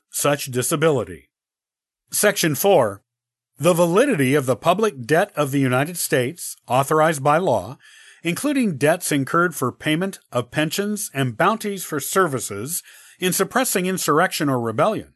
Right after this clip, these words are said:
shall not be questioned. But neither the United States nor any state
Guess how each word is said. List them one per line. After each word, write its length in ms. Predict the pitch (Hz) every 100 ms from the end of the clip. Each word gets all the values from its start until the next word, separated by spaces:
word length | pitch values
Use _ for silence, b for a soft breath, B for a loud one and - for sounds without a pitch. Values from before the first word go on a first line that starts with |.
| _ b b b
shall 200 | - 180
not 260 | 185 208 147
be 160 | 190
questioned. 520 | - 160 139 - - _ _ _ _ -
But 320 | 208 165 -
neither 440 | 123 156 220 240 214
the 100 | 208
United 420 | 160 151 180 208
States 560 | - 160 151 - -
nor 240 | 143 113 107
any 220 | 135 208
state 440 | - - 110 127